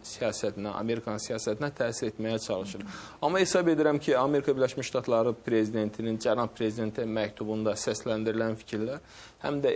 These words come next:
Ermənistana ünvanlanmış mesajlardır. Yəni Ermənistana da xəbərdarlıq edilir ki, əsas hədəf və məqsəd o olmalıdır ki, bölgəyə sülh gəlsin, e, bölgədə təhlükəsizlik təmin etsin. Bu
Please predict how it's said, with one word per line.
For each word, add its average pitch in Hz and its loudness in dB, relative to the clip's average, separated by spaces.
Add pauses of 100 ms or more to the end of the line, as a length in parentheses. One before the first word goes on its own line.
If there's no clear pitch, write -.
Ermənistana 127 0 (100)
ünvanlanmış 107 0
mesajlardır. 95 -4 (720)
Yəni 117 0
Ermənistana 117 0
da 110 2
xəbərdarlıq 107 2 (140)
edilir 107 0
ki, 147 -4 (500)
əsas 123 0
hədəf 120 4
və 110 2
məqsəd 110 -2
o 113 2
olmalıdır 104 2
ki, 151 -2 (420)
bölgəyə 113 4
sülh - -2
gəlsin, 120 -2 (460)
e, 107 2
bölgədə 120 4
təhlükəsizlik 110 0
təmin 117 0
etsin. 131 -6
Bu 147 2